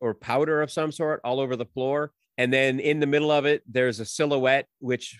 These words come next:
obviously would have been his grandmother's headless body, which is not there anymore. But then right in the middle of the silhouette of the body is a photo of him, and the eyes have been, like, scraped out or poked out with something,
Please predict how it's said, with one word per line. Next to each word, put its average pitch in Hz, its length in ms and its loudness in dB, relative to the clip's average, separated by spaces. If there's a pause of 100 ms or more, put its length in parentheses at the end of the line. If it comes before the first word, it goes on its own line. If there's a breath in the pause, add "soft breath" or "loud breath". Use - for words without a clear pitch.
(140)
obviously 123 380 -2
would 113 120 -2
have 107 80 -4
been 110 120 -2
his 98 140 -6
grandmother's 110 580 -2
headless 110 360 -4
body, 113 440 -2 (180)
which 110 200 -6
is 95 120 -8
not 117 260 -2
there 113 200 0
anymore. 160 480 -2 (200)
But 127 100 0
then 143 160 2
right 151 240 4
in 147 120 0
the 139 80 2
middle 151 380 4
of 120 320 2
the 107 520 -2
silhouette 151 680 0
of 117 160 -4
the 110 80 -4
body 110 580 0
is 117 180 -2
a 117 100 -2
photo 147 460 2
of 113 160 -2
him, 135 420 0 (200)
and 127 140 0
the 131 80 2
eyes 151 380 2
have 117 160 -2
been, 120 160 0
like, 101 240 -4
scraped - 520 -2
out 120 220 2
or 101 60 -2
poked - 380 -4
out 113 180 0
with 107 140 -6
something, - 420 -10